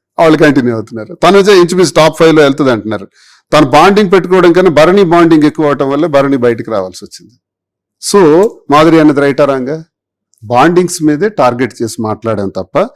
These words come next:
వాళ్ళ మీద మాకు కోపాలంటే కాదు. ఇప్పుడు తను ఏం చేసిందంటే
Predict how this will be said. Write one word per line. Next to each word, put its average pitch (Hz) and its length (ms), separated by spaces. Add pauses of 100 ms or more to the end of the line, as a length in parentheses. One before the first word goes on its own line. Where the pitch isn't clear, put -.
(260)
వాళ్ళ 107 260
మీద 135 180
మాకు 120 240
కోపాలంటే 110 520
కాదు. 170 140
ఇప్పుడు 165 240
తను 139 200
ఏం 131 100
చేసిందంటే 110 580